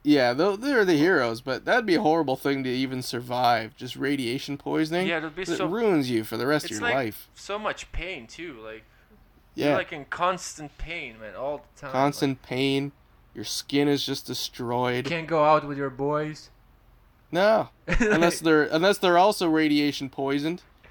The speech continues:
Speaker 1: Let's go, go to, go out with your radiation boys. <laughs>
Speaker 2: You
Speaker 1: Sounds like an awesome, like, uh, boy band, the Radiation Boys. <laughs>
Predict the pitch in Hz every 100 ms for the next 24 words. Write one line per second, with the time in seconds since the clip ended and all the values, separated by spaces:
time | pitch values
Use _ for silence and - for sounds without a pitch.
0 | - - 156 156 147 160 160 143 151 160
1 | 170 160 151 160 160 151 160 170 160 165
2 | 175 185 202 - - - - - - _
3 | - - - _ _ _ - - 220 -
4 | - 156 156 202 202 196 180 143 165 160
5 | 175 160 151 139 - - - 131 127 123
6 | 123 120 123 123 117 113 117 123 127 135
7 | 143 139 139 - 139 123 117 117 107 -
8 | - - - _ _ _ _ _ _ -
9 | - - - - - 170